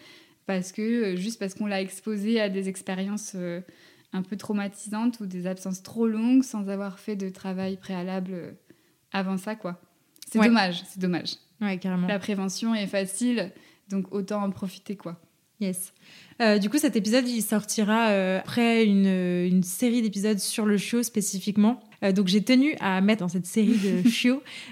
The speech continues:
Speaker 2: euh, le, l'apprentissage de la solitude parce qu'effectivement, euh, c'est un sujet, euh,
Speaker 1: Mm.
Speaker 2: hyper, hyper important qu'on sous-estime un peu, comme tu disais, euh,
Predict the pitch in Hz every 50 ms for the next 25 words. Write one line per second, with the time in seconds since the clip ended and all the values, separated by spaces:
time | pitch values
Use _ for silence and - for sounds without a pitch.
0 | - - 208 196 190 185 185 180 185 180 180 180 185 196 190 - 233 214 202 214
1 | 208 233 233 208 214 196 185 - 202 190 175 - 269 233 - 202 202 - 202 180
2 | 180 170 - 208 208 220 226 214 185 175 175 165 - - 180 175 170 180 175 175
3 | 180 180 165 - - 190 180 196 208 202 185 180 175 170 - - - - - 233
4 | 226 233 190 247 233 226 226 208 214 214 208 202 190 196 190 - - 240 262 247
5 | 214 - 202 190 185 180 180 - 202 202 208 202 - 220 202 196 190 180 220 226
6 | 220 214 190 185 - 185 185 185 185 180 208 214 208 190 170 175